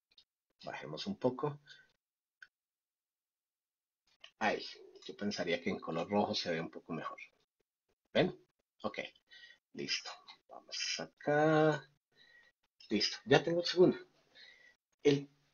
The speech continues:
tercer, bueno, digamos que este es el cuerpo. Los detalles los voy a hacer un poco, eh, más adelante, que serían estas otras, otros objetos, vamos a hacer el cuerpo. En el cuerpo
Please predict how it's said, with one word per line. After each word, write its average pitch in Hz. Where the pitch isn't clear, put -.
tercer, 139
bueno, 107
digamos 107
que -
este 151
es 156
el 143
cuerpo. -
Los 131
detalles 165
los 170
voy 104
a 104
hacer 120
un 113
poco, 107
eh, 95
más 98
adelante, 95
que -
serían 73
estas -
otras, -
otros 104
objetos, -
vamos 95
a 101
hacer 85
el -
cuerpo. 151
En 160
el 190
cuerpo 139